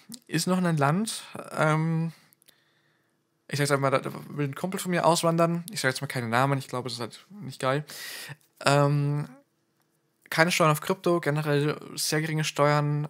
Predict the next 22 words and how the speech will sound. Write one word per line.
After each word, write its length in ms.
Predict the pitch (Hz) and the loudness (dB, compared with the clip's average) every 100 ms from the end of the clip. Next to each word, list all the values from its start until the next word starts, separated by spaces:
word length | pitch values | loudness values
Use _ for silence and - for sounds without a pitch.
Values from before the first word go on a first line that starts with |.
| 165 | -8
ähm, 320 | - 131 127 - | -6 -4 -4 -6
auf 340 | - 131 - | -6 -6 -4
alles 240 | 127 131 | -4 0
Weitere. 480 | 131 143 165 156 151 156 - _ _ _ - - _ _ _ - | 2 2 2 -2 -2 -2 -8 _ _ _ -18 -18 _ _ _ -14
Ähm, 640 | - 120 117 117 110 110 131 _ | -8 -8 -6 -8 -10 -12 -18 _
also 240 | - 131 | 0 0
es 220 | 139 127 175 | 0 0 0
ist 100 | 180 | 0
im 80 | |
Prinzip 380 | 160 151 - 156 | 0 -2 -2 -2
wie 80 | 151 | -2
Ungarn. 560 | 175 202 190 185 196 - _ _ _ _ _ _ _ _ _ _ _ _ _ | -2 0 0 0 -4 -12 _ _ _ _ _ _ _ _ _ _ _ _ _
Ähm, 420 | - 147 151 156 156 | -4 -2 -2 -4 -6
wie 120 | 139 | -4
war 80 | 127 | -4
denn 100 | 123 | -6
das 160 | - | -10
Ganze 280 | - - - | -12 -12 -14
gerade? 140 | 143 | -14
Ich 60 | 139 | -2
glaub, 180 | - - | -2 -2
Ungarn 480 | - 180 180 165 | -4 -2 -2 -4